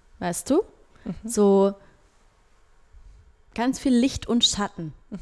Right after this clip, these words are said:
Speaker 1: gleichzeitig,
Speaker 2: Mhm.
Speaker 1: aber das halt dann irgendwie, ja, nicht nur, ich, ja, ich, ich hab so das Gefühl, mm,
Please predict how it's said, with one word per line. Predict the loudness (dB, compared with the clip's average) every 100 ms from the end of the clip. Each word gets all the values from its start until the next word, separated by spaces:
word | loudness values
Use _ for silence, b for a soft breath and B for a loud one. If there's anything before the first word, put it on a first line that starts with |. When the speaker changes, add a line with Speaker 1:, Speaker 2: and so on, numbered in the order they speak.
| -16 -14
Speaker 1:
gleichzeitig, | -4 -4 -4 -8 -10 -10 -14 -10
Speaker 2:
Mhm. |
Speaker 1:
aber | -4 -2
das | -2 -2
halt | -2 -2
dann | -6
irgendwie, | -4 -6 -6 -10 -8 -8 -8 b b b b b b _ _ _ _ -20 -20 -20 -20 _ _ _ _ _ _ _ b b _ _ _
ja, | -2 -2 0
nicht | -4 0
nur, | 2 2 -2
ich, | -8 -10 -6
ja, | -2 -2 -4
ich, | -14 -8
ich | -4
hab | -2
so | -2
das | -4
Gefühl, | -10 0 4 4 2 -4 -20 _ _ _ _ _ -20 -20 -20 _
mm, | -8 -2 0 0